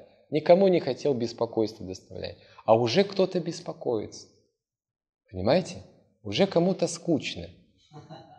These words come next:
Уже кто-то думает, а что так долго? Когда кормить будут? Ну и так далее, да? Понимаете?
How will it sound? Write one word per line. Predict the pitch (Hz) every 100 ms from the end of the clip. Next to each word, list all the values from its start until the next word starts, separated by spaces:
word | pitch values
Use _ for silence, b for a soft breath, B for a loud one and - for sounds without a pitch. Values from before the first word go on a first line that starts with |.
| _ -
Уже | 117 185
кто-то | 196 185
думает, | 170 170 165 156
а | 156
что | -
так | - 214
долго? | 165 139 135 101 92 90 85 - _ _ _
Когда | - 131 196
кормить | 196 190 156 113
будут? | 107 101 85 - -
Ну | 208
и | 190
так | 170 139 123
далее, | 123 101 90
да? | 120 180 B B B B B
Понимаете? | 113 127 196 175 90